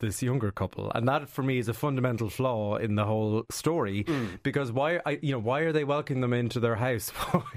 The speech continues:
Speaker 1: you know, what are they getting out of this relationship, uh, with these two younger, with the younger pair? Because, you know, Sacha Lane is this sort of,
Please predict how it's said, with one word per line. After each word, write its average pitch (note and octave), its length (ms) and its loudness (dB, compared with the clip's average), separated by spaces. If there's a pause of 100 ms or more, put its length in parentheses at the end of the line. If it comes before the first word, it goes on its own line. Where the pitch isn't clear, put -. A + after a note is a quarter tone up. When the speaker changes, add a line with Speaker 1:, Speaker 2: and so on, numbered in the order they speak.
(400)
Speaker 1:
you C#3+ 60 0
know, C3+ 80 2
what D3 180 2
are F3 60 0
they D#3 140 2
getting C3+ 340 0
out B2+ 200 2
of A2 100 -2
this A#2 200 -2
relationship, A#2 680 0 (100)
uh, A#2 320 0
with A2 160 -4
these A2 240 0
two A#2+ 160 0
younger, A2+ 420 0
with A2+ 200 -4
the A#2 60 0
younger A#2 240 0
pair? G2 220 0 (340)
Because, C3 380 -2
you A#2 120 0
know, G2+ 60 2
Sacha D3 340 -2
Lane C#3 320 2
is A#2 200 0
this A#2 160 -2
sort A#2 200 -2
of, A#2 120 -2